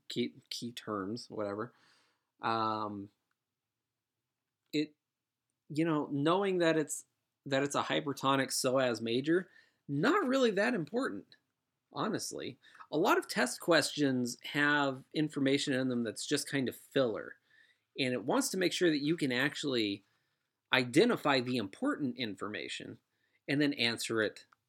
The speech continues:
accordingly. So I can, I can even take that out. So let's read it without that in, that little bit of information. If a client experiences lower back pain while in the supine position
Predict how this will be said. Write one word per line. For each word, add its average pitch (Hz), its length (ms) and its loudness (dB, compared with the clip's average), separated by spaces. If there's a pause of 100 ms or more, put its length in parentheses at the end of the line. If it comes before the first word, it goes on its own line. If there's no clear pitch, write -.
(360)
accordingly. 107 680 -2 (920)
So 135 760 6 (500)
I 202 100 6
can, - 240 -2
I 226 120 6
can 180 160 4
even 131 240 4
take - 360 -4
that 117 260 2
out. 87 280 -6 (240)
So - 160 -6
let's 175 180 2
read 151 220 8
it 127 100 4
without 113 680 0 (260)
that 110 240 2
in, 98 240 -6
that 107 240 0
little 104 200 -2
bit 104 160 -4
of 98 120 -8
information. 107 500 -10 (380)
If 151 120 -2
a 143 60 4
client 196 320 2
experiences 170 560 4
lower 151 300 6
back 143 480 6 (100)
pain 110 560 -6 (520)
while 135 440 8
in 139 220 4
the 123 100 4
supine 131 640 4
position 117 800 4